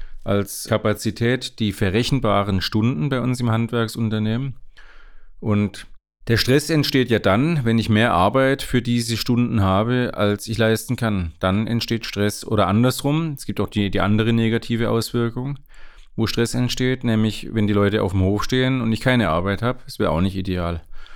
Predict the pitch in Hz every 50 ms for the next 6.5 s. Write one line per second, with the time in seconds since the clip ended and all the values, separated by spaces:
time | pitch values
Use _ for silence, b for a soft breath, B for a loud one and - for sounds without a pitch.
0 | B B B B - 104 - - 117 123 135 135 - 117 127 135 131 143 143 143
1 | 139 127 117 - - 117 113 113 113 110 - 120 113 110 104 - 104 92 - 117
2 | 123 151 170 170 - - - - - - - b b b b b b b b b
3 | - - 95 - - 113 - 127 123 - - 127 110 - 123 120 135 143 - -
4 | - 160 156 147 143 139 139 139 131 120 110 101 90 80 - - - - - -
5 | - - - - 107 - - - 107 95 85 107 120 135 139 139 143 127 120 127
6 | 123 - 135 127 127 123 123 117 110